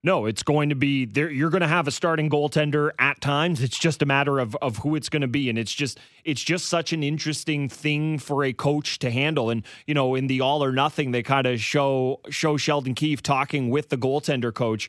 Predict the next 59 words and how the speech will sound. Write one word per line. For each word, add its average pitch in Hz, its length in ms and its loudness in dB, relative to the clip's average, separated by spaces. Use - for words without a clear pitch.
And 139 500 0
it 160 120 0
was, 139 160 0
they, 165 140 2
it, 180 340 -2
it 180 140 -2
really 202 240 0
highlighted 165 560 0
perfectly 120 480 0
how 127 400 0
hockey 135 340 -2
coaches, 117 580 -2
you 151 100 -2
know, 131 120 2
we, 151 260 -2
we 185 200 -2
all 165 140 0
think 233 280 -4
this, 120 240 -2
we 156 160 -2
think 175 240 -2
it 131 80 -2
as 120 100 -4
fans, 156 320 0
but 117 80 -4
it 120 40 -2
was 123 100 -4
great 156 220 -2
to - 60 -8
see 151 140 -2
them 135 360 0
realizing, 123 440 0
"Just 269 200 -2
stop - 260 0
the 113 80 -8
puck. 101 300 -2
I 202 160 2
don't, 196 260 -2
I 170 140 0
know 170 340 0
it 139 100 -4
went 143 200 0
off 135 180 -2
a 127 40 -10
defenseman. 123 540 -8
I 160 200 -2
know 147 320 0
it 127 160 -6
did. 143 200 -6
Just, 180 360 -4
just - 260 -4
stop - 420 -4
it. - 120 -14
Figure 202 360 -4
it 175 60 -2
out. 147 220 0
Find 175 400 0
a 156 40 0
way." 127 380 0